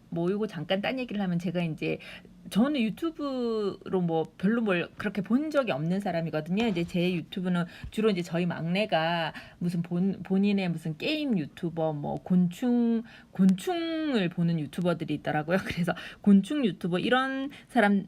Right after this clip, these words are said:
이런 분들 이제 유튜버를 보-, 유튜브를 보는 용도로 이제 주로 사용을 해서 저는 별로 본 적이 없었는데,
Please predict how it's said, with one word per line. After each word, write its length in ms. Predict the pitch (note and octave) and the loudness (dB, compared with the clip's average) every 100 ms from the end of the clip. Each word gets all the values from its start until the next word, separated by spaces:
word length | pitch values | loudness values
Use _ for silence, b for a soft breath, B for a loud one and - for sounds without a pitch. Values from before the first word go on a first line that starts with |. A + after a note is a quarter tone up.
| - | 2
이런 220 | A3 B3+ | 4 4
분들 420 | A3+ F#3 F#3 F3 | 4 4 4 2
이제 220 | D#3 D#3+ | 2 0
유튜버를 1040 | D#3+ D#3 G#3+ G3+ G3 - - - F3+ F3 F3 | 0 -2 -2 -2 -4 -10 -12 0 2 4 2
보-, 220 | F#3 G3+ G3 | 4 4 4
유튜브를 720 | F#3 F3 B3+ A3 G3+ G3+ G3+ | -2 0 -2 -2 0 2 2
보는 500 | G3 F3 F3+ E3+ F3+ | 4 4 4 2 2
용도로 600 | D3+ D3+ F3 E3 E3 F3 | 0 0 0 2 2 2
이제 140 | D#3 D3+ | 0 -2
주로 220 | E3+ F3 | -2 -2
사용을 340 | E3+ E3 F3 | 0 0 0
해서 200 | F#3 F3 D#3+ | 0 -2 -4
저는 240 | - F#3 F#3+ | 0 2 2
별로 180 | F3 D#3+ | 0 0
본 160 | F#3+ | 2
적이 200 | G#3 A3 | 2 0
없었는데, 560 | C#3+ - E3+ D#3+ D3+ | -2 -2 -2 -2 -2